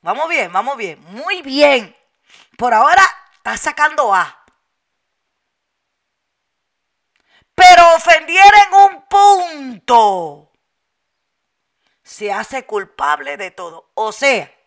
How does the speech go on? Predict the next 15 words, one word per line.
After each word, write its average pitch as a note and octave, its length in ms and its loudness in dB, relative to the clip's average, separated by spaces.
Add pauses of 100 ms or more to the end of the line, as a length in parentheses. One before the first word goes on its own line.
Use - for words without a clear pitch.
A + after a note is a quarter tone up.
(720)
que C4 140 -4
él A3 100 -8
solo F4 320 4
hace F#4 280 4
la F#4 140 4
sesión F4 400 4
de F#4 100 6
personas, D#4 600 2
es F3+ 120 -18
como F3 320 -14
que D3+ 160 -18
no F3+ 480 -8
oraste, F#3 640 -8 (240)
no G3+ 260 -4
ayunaste, G#3 920 -12